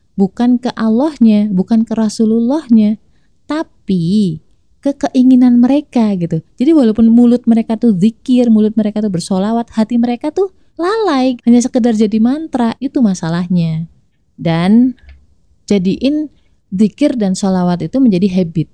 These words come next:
Jangan belang bentong gitu, kayak vitamin kamu nggak rutin ya sama aja bohong ya kan. <laughs> Minimal banget untuk menjadikan sebuah habit adalah lakukan itu secara konsisten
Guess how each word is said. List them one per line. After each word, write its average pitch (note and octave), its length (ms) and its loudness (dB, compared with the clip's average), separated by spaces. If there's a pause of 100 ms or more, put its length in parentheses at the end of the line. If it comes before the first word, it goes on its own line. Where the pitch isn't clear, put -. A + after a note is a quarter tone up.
(800)
Jangan F#3 960 -2
belang E3 320 0
bentong E3+ 640 -2
gitu, C#3 240 -8
kayak D3 160 -8
vitamin E3 560 -4
kamu F#3+ 400 -4 (320)
nggak D3 160 -4
rutin G#3+ 400 0
ya D3 160 -4
sama D#3+ 320 -6
aja D#3+ 80 -2
bohong F3+ 640 -2
ya D#3+ 80 -4
kan. E3 240 2 (600)
<laughs> - 680 -12
Minimal G#3 400 2
banget F3 320 -2
untuk G3 160 0
menjadikan E3 320 -2
sebuah D#3+ 400 -4
habit F#3 400 -4
adalah E3+ 400 -4
lakukan G3 480 -6
itu C#4 480 -4
secara F#3+ 320 -4
konsisten A#3 800 -2